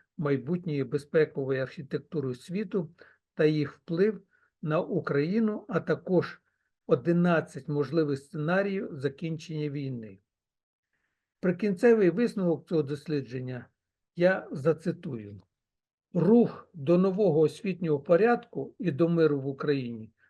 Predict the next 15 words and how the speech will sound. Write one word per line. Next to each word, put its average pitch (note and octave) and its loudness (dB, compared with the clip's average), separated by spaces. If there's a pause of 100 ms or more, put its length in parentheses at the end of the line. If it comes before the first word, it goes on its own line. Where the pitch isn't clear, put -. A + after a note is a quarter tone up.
(140)
на D3+ 0
жаль, E3+ 4
буде C#3 -4
тривалим. G#2+ -6 (760)
На D#3 0
шляху F#3 0
до F3 2
нього C#3 -2
будуть C#3+ -6
втрати, E3 -4
розчарування, C#3+ -2 (240)
компроміси D3+ -2 (340)
і E3 -8
болісне D#3+ 0
переосмислення C#3+ -2